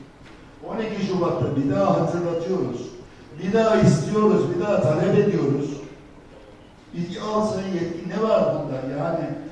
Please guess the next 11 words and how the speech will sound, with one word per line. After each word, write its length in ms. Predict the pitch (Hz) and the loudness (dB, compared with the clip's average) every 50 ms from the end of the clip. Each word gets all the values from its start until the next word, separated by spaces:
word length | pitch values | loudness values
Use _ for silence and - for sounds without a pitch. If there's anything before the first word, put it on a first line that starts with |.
| - - - - | -18 -20 -18 -10
önceden 540 | 170 160 175 185 190 190 190 190 196 208 208 | -8 -4 -2 -2 -2 -2 -4 -4 -4 -4 -4
yetki 480 | 208 196 180 180 175 175 180 - 190 185 | -2 -2 0 0 0 -2 -2 0 2 2
verilmesinin 760 | 175 170 165 170 175 170 - - 156 135 143 165 - - - | 4 4 4 2 2 0 2 0 0 0 0 -2 -4 -6 -6
sakıncası 760 | - 151 151 147 147 - 165 156 156 156 139 - 131 120 120 131 | -6 -6 -6 -6 -6 -8 -8 -8 -8 -8 -6 -6 -4 -4 -2 -2
ne 60 | - | -2
olabilir 640 | 202 196 185 185 - - - 117 - - 107 - - | -2 0 0 0 -2 -2 -4 -4 -6 -8 -10 -12 -14
ki? 80 | - - - - - - - - - - - - - - - - - - - - - | -16 -18 -20 -20 -20 -20 -20 -20 -20 -20 -20 -20 -20 -20 -20 -20 -20 -20 -20 -14 -8
Yani 260 | - 180 202 202 190 | -4 -2 -2 0 0
başkanımıza 640 | 185 180 175 - - 190 196 202 196 - 196 202 190 | 2 2 2 2 2 2 0 0 2 2 2 2 2
vereceğimiz 760 | 196 190 185 185 180 185 190 190 190 190 185 180 - - 175 | 2 4 4 4 2 2 2 2 4 4 2 2 2 2 2
yetkiyi, 640 | 180 175 175 175 180 180 180 180 175 - - - | 4 4 4 2 2 0 2 2 2 2 2 0